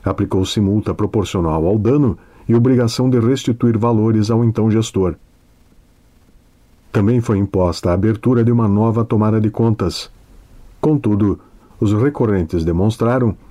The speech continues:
que a demora na ocupação do imóvel ocorreu por problemas alheios à vontade de Cabral. Entre eles, vícios ocultos no sistema hidráulico e elétrico do local.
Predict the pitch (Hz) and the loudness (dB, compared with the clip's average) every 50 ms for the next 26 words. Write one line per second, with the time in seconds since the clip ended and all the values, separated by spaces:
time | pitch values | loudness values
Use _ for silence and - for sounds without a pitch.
0 | - - 127 120 120 127 120 117 127 143 147 131 107 92 90 85 82 - - 95 | -8 -4 -2 0 2 2 2 2 2 2 0 0 0 0 0 0 -2 -2 -4 -4
1 | - 87 82 - - 87 87 101 120 135 131 123 120 117 110 113 113 107 - - | -4 -4 -4 -2 -2 -2 0 0 0 0 2 2 2 2 2 2 2 0 0 -2
2 | - - - - - 120 113 113 123 117 113 123 123 117 127 127 113 117 120 120 | -10 -20 -20 -8 -4 -2 -2 0 0 0 2 0 0 0 0 -2 -2 0 0 0
3 | 110 107 113 117 120 123 120 107 117 127 127 110 104 110 120 117 120 120 113 123 | 0 2 2 2 2 0 0 0 0 2 2 2 2 4 4 4 2 2 2 0
4 | 117 120 123 117 113 117 107 104 104 107 104 107 107 - 117 107 101 98 95 90 | 0 0 0 0 0 0 -2 0 0 0 0 0 0 0 -2 0 0 0 0 0
5 | 87 - - _ - - - - - - - - - - - - - - - - | -2 -4 -10 _ -20 -20 -20 -20 -20 -20 -20 -20 -20 -20 -20 -20 -20 -20 -20 -8
6 | - 87 80 76 - 101 110 117 123 131 131 127 113 - - - - - - - | -4 -4 -4 -2 -2 0 2 2 4 4 4 2 0 -2 -4 -16 -20 -20 -20 -20
7 | - - - - 101 117 147 151 - - 143 123 139 139 - - 135 151 151 - | -20 -20 -8 -4 0 0 0 0 0 0 0 0 0 0 0 0 0 0 0 0
8 | 143 123 120 127 117 - - 113 - - 107 110 127 123 104 107 104 104 104 110 | 0 0 2 0 0 0 -2 -4 -2 0 0 0 2 0 0 0 2 2 2 2
9 | 110 107 104 - 127 127 123 110 101 101 101 98 - 110 95 - 107 104 110 117 | 2 0 0 0 0 2 2 2 0 0 0 -2 -2 -4 -2 0 0 0 2 0
10 | 117 117 - 95 90 90 78 - | 0 -2 -2 0 0 0 -2 -4